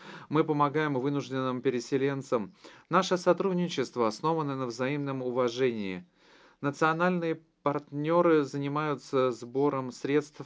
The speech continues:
Также мы устанавливаем значимые связи с частными лицами, корпорациями и фондами. И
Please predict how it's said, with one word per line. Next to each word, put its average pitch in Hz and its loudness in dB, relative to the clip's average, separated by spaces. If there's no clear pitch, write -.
Также 143 2
мы 139 -4
устанавливаем 135 -2
значимые 131 -4
связи 135 0
с - -18
частными 151 2
лицами, 143 -2
корпорациями 135 -2
и 131 -4
фондами. 127 -4
И 156 2